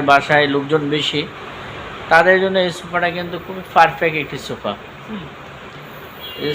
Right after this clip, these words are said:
সোফাটা আমি এ-, এখন আমরা কিন্তু আনবক্স করে নাই, এই সোফাটা এখন আনবক্স করে নাই, নতুন আসছে, আজকে আসছে। তো আমাদের এই ডিসপ্লেটা কিন্তু টোটালটাই ফাঁকা ছিল, সব সোফা আমরা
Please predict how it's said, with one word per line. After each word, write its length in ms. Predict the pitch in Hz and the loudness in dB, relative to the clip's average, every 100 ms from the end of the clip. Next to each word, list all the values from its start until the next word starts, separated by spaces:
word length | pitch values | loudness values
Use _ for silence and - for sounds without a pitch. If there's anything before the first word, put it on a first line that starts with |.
| 147 | -4
সোফাটা 320 | 165 175 175 | -2 2 2
আমি 120 | 165 170 147 | 0 -2 -2
এ-, 100 | 170 170 | 0 0
এখন 160 | 190 185 | 0 -2
আমরা 140 | 185 185 185 | 0 2 2
কিন্তু 140 | 185 175 | 6 8
আনবক্স 300 | 156 156 156 - | 8 4 -2 -2
করে 120 | 175 139 | 0 2
নাই, 80 | 120 | 0
এই 60 | 113 | -4
সোফাটা 280 | 113 110 107 - | -8 -6 -6 -6
এখন 160 | 135 156 151 | -4 0 0
আনবক্স 260 | 151 151 - | -2 -6 -4
করে 120 | 160 147 | 0 0
নাই, 80 | 165 | 0
নতুন 180 | 156 156 156 | -2 0 0
আসছে, 180 | 151 165 143 | 2 2 0
আজকে 200 | - 156 | 0 0
আসছে। 220 | 143 - - - - - - - - - | 0 0 -4 -4 -12 -16 -16 -18 -18 -6
তো 40 | 143 | -4
আমাদের 200 | 156 165 170 | 0 2 0
এই 40 | 160 | 0
ডিসপ্লেটা 380 | 160 - 180 175 | -6 -2 0 2
কিন্তু 160 | 180 180 175 | 0 -4 -4
টোটালটাই 380 | 151 147 151 160 - | 2 4 6 4 4
ফাঁকা 220 | 160 165 160 | 2 2 0
ছিল, 160 | - 104 - - - - - - - - | -4 -6 -8 -14 -18 -18 -18 -18 -16 -4
সব 180 | 151 147 - | 2 2 0
সোফা 200 | 165 151 | -4 -2
আমরা 120 | 151 | 0